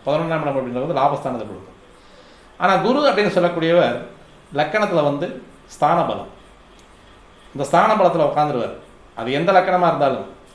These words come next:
அது ஸ்தான பலம் அப்படின்னு சொல்லக்கூடிய ஒரு அமைப்புல இருப்பார். ஆனால் இது வந்து கொஞ்சம் எக்ஸ்-, நம்ம எக்ஸம்ஷனா வர்றதுங்கிறது வந்து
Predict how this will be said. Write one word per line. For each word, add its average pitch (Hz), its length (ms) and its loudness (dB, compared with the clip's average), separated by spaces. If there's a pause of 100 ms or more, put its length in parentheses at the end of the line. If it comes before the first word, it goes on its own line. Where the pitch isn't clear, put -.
அது 160 160 -2
ஸ்தான 208 340 2
பலம் 202 200 2
அப்படின்னு 170 260 -2
சொல்லக்கூடிய 147 360 -2
ஒரு 131 80 0
அமைப்புல 151 220 -4
இருப்பார். 113 340 -4 (420)
ஆனால் 214 220 2
இது 202 140 4
வந்து 208 220 0
கொஞ்சம் 226 280 -2
எக்ஸ்-, 180 260 -2
நம்ம 143 360 4 (100)
எக்ஸம்ஷனா 202 580 0
வர்றதுங்கிறது 143 440 0
வந்து 196 160 -6